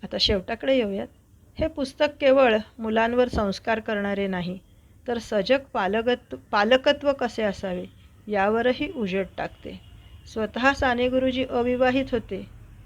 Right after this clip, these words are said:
त्यांना संसार, मुलंबाळं काहीच नव्हतं.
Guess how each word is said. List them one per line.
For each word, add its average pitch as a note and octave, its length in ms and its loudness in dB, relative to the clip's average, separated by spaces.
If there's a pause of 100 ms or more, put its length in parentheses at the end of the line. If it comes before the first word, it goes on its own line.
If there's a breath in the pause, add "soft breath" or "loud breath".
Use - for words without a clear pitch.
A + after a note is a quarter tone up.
(160)
त्यांना A3 300 -2 (120)
संसार, A3 640 0
मुलंबाळं G#3 480 0
काहीच G#3 380 -2
नव्हतं. G3 340 -8